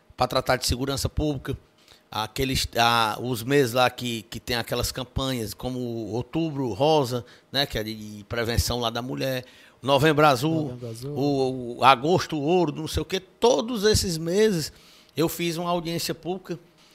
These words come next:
Speaker 1: né, com a, com a ajuda, com a parceria do Executivo, né? Agora mesmo, a gente tá cedendo o prédio da Câmara para ser feito vacinação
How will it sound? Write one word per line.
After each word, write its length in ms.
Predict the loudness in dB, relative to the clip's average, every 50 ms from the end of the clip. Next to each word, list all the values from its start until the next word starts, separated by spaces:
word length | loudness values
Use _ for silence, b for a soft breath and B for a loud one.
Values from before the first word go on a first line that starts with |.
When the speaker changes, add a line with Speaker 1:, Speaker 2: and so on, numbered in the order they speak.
| b b b _
Speaker 1:
né, 160 | -4 -4 -4
com 200 | -4 -6 -6 -6
a, 280 | -4 -4 -6 -6 -8 -12 -16 _ _ _ _ _
com 240 | -6 -4 -2 0
a 100 | 0 0
ajuda, 540 | 0 0 0 0 0 -2 0 0 -2 -4 -4 -8 -16 _
com 80 | _ -4
a 60 | -4
parceria 580 | 0 0 0 2 4 2 2 2 -2 -6 -6 -6
do 120 | -6 -4
Executivo, 600 | -2 -2 -2 -2 -2 -8 -4 -2 -2 -2 -2 -6 -14 b b b b b b b
né? 140 | -6 -2 -2
Agora 340 | -2 0 0 0 0 0 0
mesmo, 380 | 0 2 0 0 0 -2 -4 -10 -14 _ _ _ _ _ _ _ _ _ _ _ -6
a 100 | -4 0
gente 220 | 0 0 -2 0
tá 220 | 0 0 2 2
cedendo 420 | 0 0 -2 -4 -2 -2 -4 -4 -6
o 40 | -6
prédio 260 | -2 -2 -2 0 0
da 100 | -2 -2
Câmara 400 | -2 -6 -6 -6 -6 -6 -8 -10
para 320 | -8 -8 -8 -6 -6 -8 -10
ser 200 | -10 -10 -8 -8
feito 260 | -4 -4 -6 -4 -4
vacinação 760 | -4 -4 -4 -4 -6 -6 -6 -6 -4 -4 -2 -4 -4 -4 -6